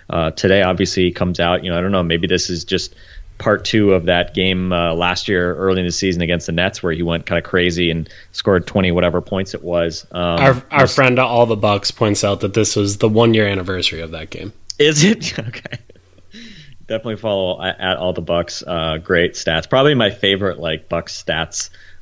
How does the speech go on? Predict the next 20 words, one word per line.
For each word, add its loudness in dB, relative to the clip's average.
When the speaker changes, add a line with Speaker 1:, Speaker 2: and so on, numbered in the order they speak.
Speaker 1:
um, -4
follow. 2
He, -2
he 0
always 2
tweets -4
out 0
some -4
really 0
great -2
stuff. 0
Um, 0
but, 4
uh, 4
but 2
yeah, 4
it 4
was -2
interesting, -8
um, -8